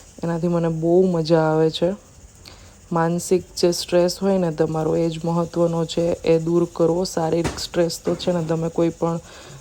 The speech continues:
દવા ડૉક્ટર આપી શકે એની અને એનાથી દૂર પણ થઈ જાય. તમને ઊંઘ આવી જાય એટલે તમને જે દુખતું હોય કે જે કાંઈ પણ થતું હોય એ ન થાય. પણ જે માનસિક શાંતિ છે ને એ જ મહત્ત્વની છે.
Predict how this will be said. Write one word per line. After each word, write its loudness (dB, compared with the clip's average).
દવા 4
ડૉક્ટર 4
આપી 2
શકે 0
એની 0
અને -2
એનાથી 0
દૂર 2
પણ 2
થઈ 2
જાય. 2
તમને 0
ઊંઘ 0
આવી 4
જાય 2
એટલે -2
તમને 0
જે 0
દુખતું -2
હોય 0
કે -2
જે 4
કાંઈ 0
પણ -2
થતું -2
હોય 4
એ -2
ન 0
થાય. -4
પણ -4
જે 0
માનસિક -2
શાંતિ -2
છે -2
ને -4
એ 2
જ -4
મહત્ત્વની -2
છે. -2